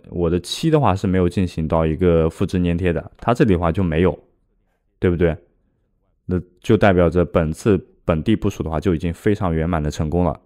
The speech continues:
虽然可能过程当中会有一些那个繁杂，是因为我在制作视频的时候，我总担心会有一些空白，然后大家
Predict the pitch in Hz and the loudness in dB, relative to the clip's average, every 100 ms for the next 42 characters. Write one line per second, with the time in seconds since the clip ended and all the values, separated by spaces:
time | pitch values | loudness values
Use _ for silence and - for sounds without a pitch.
0 | _ - 117 123 95 82 135 92 90 92 | _ 0 2 4 2 4 4 4 2 2
1 | 107 85 80 95 98 - _ - - - | 2 2 2 2 2 -2 _ -20 -20 -20
2 | - 101 85 82 78 82 92 95 98 139 | -8 -2 0 0 0 0 0 0 0 2
3 | 139 123 - - _ - 90 104 110 127 | 2 0 -6 -20 _ -4 0 2 2 2
4 | 127 127 117 92 82 90 87 - 87 87 | 2 2 0 0 0 0 0 0 -2 0
5 | 110 110 113 113 113 117 113 80 98 104 | 2 2 0 -2 -2 2 2 2 2 0
6 | - 90 73 - - 80 90 98 92 92 | 0 -2 -4 -8 -8 -4 -2 0 2 2
7 | 92 | 2